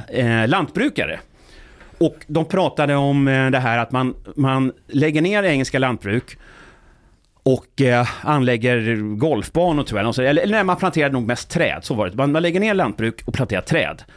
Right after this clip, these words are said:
Och träd är ju bra koldioxidfällor, det vill säga det fångar in koldioxid, ja, det är väl bra. Och jordbruk,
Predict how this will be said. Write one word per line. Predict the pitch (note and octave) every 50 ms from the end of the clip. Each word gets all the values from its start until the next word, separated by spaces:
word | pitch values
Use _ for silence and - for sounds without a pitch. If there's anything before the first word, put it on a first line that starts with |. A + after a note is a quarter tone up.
| - - - -
Och | - - C#3 C#3
träd | - F#3 G#3 A3 G#3 F#3
är |
ju | F3+ D#3
bra | A#2+ B2+ A2 G#2+
koldioxidfällor, | - - B2+ G#2 G2 G2 F#2 F2+ - - G#2+ F#2+ - - G#3+ A3 A3 A3 A3 A3+ A#3 - - - - - _ - - - - - -
det | - -
vill | C3+ B2
säga | A#2+ A2+
det | A2+
fångar | - B2 A2+ G#2+ G#2
in | C3 D#3
koldioxid, | - F3 D#3 C#3 C3+ - E3 D#3
ja, | - - A2+
det | D3
är | F3
väl | G3 D3
bra. | B2+ A#2+ B2+ C#3 - _ _ - - - - - - - - - _
Och | C#3 C#3+ C3+ - - - -
jordbruk, | - B2+ D#3+ F#3 C#3+ B2+ A2+ D#3 F3+ G3 F#3 - -